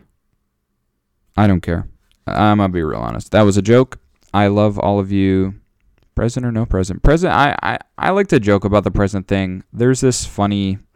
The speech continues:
I don't remember the exact quote. There's a funny story from, I think it was, like, sophomore year in college. And I've joked in the previous couple episodes about it being my birth month, and I,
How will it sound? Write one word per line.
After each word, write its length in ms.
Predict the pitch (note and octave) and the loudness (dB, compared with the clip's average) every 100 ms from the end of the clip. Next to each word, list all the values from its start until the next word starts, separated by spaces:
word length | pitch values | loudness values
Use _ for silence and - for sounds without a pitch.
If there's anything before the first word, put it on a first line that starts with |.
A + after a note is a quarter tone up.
| - - - - | -20 -20 -14 -4
I 100 | C3+ | -2
don't 100 | D3 | 0
remember 260 | C3 B2 | 0 0
the 100 | A2 | 0
exact 340 | G2 F#2+ F2 - | 0 -2 -2 -2
quote. 280 | F#2+ F2 | -2 -2
There's 180 | F#2+ G2+ | -2 -4
a 60 | G2 | -4
funny 200 | G#2+ G2+ | -4 -4
story 300 | - G2 F#2+ | -2 -2 0
from, 240 | - F#2+ | -2 -4
I 80 | F#2+ | -4
think 140 | C3+ | -4
it 40 | C3 | -4
was, 80 | A2+ | -4
like, 120 | F#2 | -4
sophomore 440 | - E2 E2+ G2 | -4 -6 -6 -6
year 140 | F2+ F#2 | -6 -8
in 80 | |
college. 500 | - F2+ F2+ F#2+ - - _ _ _ _ _ _ _ _ _ _ _ _ _ - - - - - | -4 -2 0 -2 -6 -18 _ _ _ _ _ _ _ _ _ _ _ _ _ -20 -20 -20 -10 0
And 80 | |
I've 120 | A#2 A2+ | 2 4
joked 280 | A#2+ A#2 - | 4 2 -6
in 120 | A2+ G#2+ | -4 -2
the 80 | |
previous 340 | F#2+ G#2 F#2+ - | 0 0 -2 -6
couple 220 | G2+ F#2+ | -4 -2
episodes 340 | F#2 - F#2+ | -2 -2 -4
about 220 | F#2+ G2 F#2 | -2 0 0
it 80 | |
being 160 | G2 F#2+ | -2 -2
my 100 | E2 | -2
birth 400 | D#2+ E2 E2+ - | -2 -2 -2 -4
month, 320 | E2+ F2 - | -6 -6 -8
and 140 | F2+ E2+ | -8 -6
I, 300 | E2+ E2+ | -6 -8